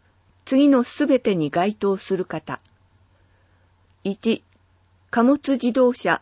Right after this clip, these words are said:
運送事業。貨物自動車運送事業法に規定する一般特定貨物自動車運送事業を営んでおり、埼玉運輸支局に登録されている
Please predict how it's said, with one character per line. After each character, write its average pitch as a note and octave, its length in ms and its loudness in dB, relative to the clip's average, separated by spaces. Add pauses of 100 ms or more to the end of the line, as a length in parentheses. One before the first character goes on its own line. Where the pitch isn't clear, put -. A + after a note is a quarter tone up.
運 B3+ 160 4
送 C4 280 -2
事 A3+ 160 -4
業。 F3 340 -2 (800)
貨 F3 140 -4
物 G#3+ 260 -2
自 G3 180 -8
動 F3+ 200 0
車 C#3 200 -6
運 F3+ 220 -2
送 G#3 280 0
事 G3 140 -6
業 G3+ 240 0
法 G3 280 -2
に F3+ 200 -8
規 - 100 -18
定 F3+ 220 -2
す F3 220 -8
る E3+ 140 -6 (500)
一 F3 140 -6 (160)
般 A3 280 -2 (160)
特 - 260 -4
定 G#3+ 380 0 (120)
貨 F#3 120 -6
物 G#3+ 300 -2
自 G3 180 -8
動 G3+ 200 4
車 C#3 220 -4
運 G3+ 260 0
送 G3 320 0
事 F3+ 180 -6
業 C3+ 360 -4 (920)
を B3+ 200 2 (200)
営 G#3+ 80 -2 (340)
ん A3+ 100 0
で F3+ 120 0
お E3 120 -2
り、 C#3 200 -8 (600)
埼 C#4 280 -2
玉 F3+ 400 -4
運 C4+ 280 4
輸 C4+ 120 2
支 - 160 -10
局 G#3+ 340 -4
に D#3 220 -4
登 G#3+ 220 4
録 G#3+ 180 -4
さ G3+ 180 -6
れ G3 120 -6
て F3+ 160 -6
い F3+ 120 -6
る F3+ 140 -8